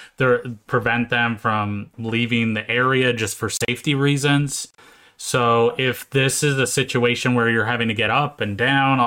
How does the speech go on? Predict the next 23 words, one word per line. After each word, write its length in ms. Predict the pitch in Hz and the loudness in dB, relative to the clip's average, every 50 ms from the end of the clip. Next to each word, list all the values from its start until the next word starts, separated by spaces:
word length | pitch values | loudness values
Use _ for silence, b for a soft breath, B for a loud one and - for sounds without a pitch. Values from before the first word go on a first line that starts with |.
| - - | 2 2
often, 760 | 127 139 143 143 - - - 147 139 135 131 135 131 131 120 | 4 4 4 2 0 0 0 0 2 2 2 2 2 0 -2
pick 240 | - - 135 131 - | -2 -4 -6 -6 -6
the 80 | - 110 | -10 -6
child 400 | - 127 117 110 107 104 117 123 | -2 -2 0 0 -2 -2 -2 -2
up, 520 | 139 147 143 139 139 135 127 - - B B B B B B B | -2 0 0 0 0 -2 -2 -6 -14 B B B B B B B
maybe 220 | - 120 117 120 117 | -4 -4 -2 -2 0
you're 280 | 113 113 110 110 110 - | 2 2 0 0 0 0
not 360 | 120 120 120 117 120 131 127 | 0 0 2 2 0 0 0
able 220 | 123 127 120 123 120 | -2 -2 0 0 -2
to 80 | 120 | 0
just 240 | 110 117 113 - - | -2 -2 -2 -2 -2
sit 240 | - 135 123 127 - | 0 0 0 0 0
in 180 | 131 127 117 | -2 -2 -2
a 60 | 113 107 | -2 -4
chair, 680 | - - - 120 123 127 135 139 139 135 135 123 - - | -4 -4 -2 -2 -2 0 0 2 2 0 0 -2 -6 -10
right? 360 | - 117 110 110 113 117 123 120 | -6 -4 -2 0 0 0 -2 -2
You're 160 | 113 107 104 | -4 -4 -4
having 220 | 110 110 107 107 107 | -4 -2 -4 -4 -4
to 40 | |
get 240 | 101 104 104 104 107 117 | -4 -4 -4 -4 -4 -2
on 180 | 120 123 123 | -2 0 0
the 80 | 110 95 | -2 -4
floor. 640 | - - - 165 170 165 160 156 151 143 139 B | -8 -6 -2 2 4 6 6 6 4 4 2 B